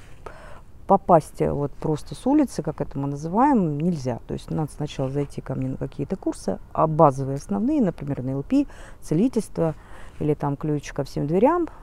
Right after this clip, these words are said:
а, который сначала подготавливает, а потом уже идут, получают эту специальность, э, м, гипнолога, потому что это основа эриксонского гипноза,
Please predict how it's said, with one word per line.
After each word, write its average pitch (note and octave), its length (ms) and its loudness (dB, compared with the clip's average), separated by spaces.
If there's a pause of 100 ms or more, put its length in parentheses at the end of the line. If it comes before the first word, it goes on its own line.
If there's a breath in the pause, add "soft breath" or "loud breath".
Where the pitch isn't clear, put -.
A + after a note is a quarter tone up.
а, D#3+ 640 -4
который E3 480 0 (160)
сначала F3 460 2
подготавливает, D3+ 840 -2
а - 40 -8
потом C4 320 0
уже F3 300 0
идут, F3+ 320 -4 (380 loud breath)
получают F3+ 500 2
эту D3+ 180 -4
специальность, D#3+ 760 -2
э, D3 80 -2
м, C#3+ 400 -2 (720)
гипнолога, D3 580 -2 (300)
потому D3 260 -6
что - 160 -8
это - 140 -6
основа D3 260 -4
эриксонского D#3+ 480 -8
гипноза, A#3+ 480 0